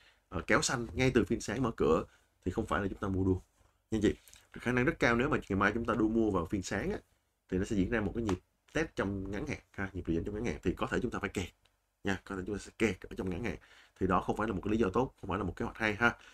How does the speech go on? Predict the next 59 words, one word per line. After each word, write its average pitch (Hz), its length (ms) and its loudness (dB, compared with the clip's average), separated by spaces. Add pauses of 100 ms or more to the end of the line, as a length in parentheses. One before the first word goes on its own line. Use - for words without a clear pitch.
(320)
Ờ, 92 540 2
cái 151 100 0
phiên 135 140 4
ngày 107 80 2
mai 107 160 4
mà 98 140 2
kéo 110 140 0
lên 117 180 4
tiếp 165 200 4 (240)
thì 95 300 6
chắc 139 180 -4
chắn 147 280 2
với 151 120 0
anh 123 60 0
chị 98 80 2
nhà 87 60 0
đầu 87 80 -2
tư 95 120 0
luôn 95 300 0
là 80 580 -2
nếu 120 140 -2
như 139 140 2
chị 95 60 0
là 73 60 -2
khách - 120 -10
hàng 85 160 -4
của 92 80 -2
em 95 180 -2 (300)
thì 101 100 -4
chắc 110 140 -4
chắn 113 120 -4
em 104 140 -4
sẽ 78 340 -4 (600)
báo 90 200 -4
cho - 100 -4
anh 92 40 -6
chị - 100 -10
là 67 140 -6 (120)
chốt 113 140 -2
lại 82 140 -10
tiếp 120 140 0 (520)
nha. 110 220 4 (280)
Thì 104 80 2
phiên 117 160 2
hôm 110 140 0
nay 107 180 6
cũng 113 120 -4
đã 107 80 2
báo 107 180 6
cho 113 100 0
chúng 113 120 -4
ta 95 120 2
chốt 127 120 0
rồi 82 260 2
chứ - 100 -20
không - 60 -8
phải 87 80 0
là 78 60 -2
không, 98 200 2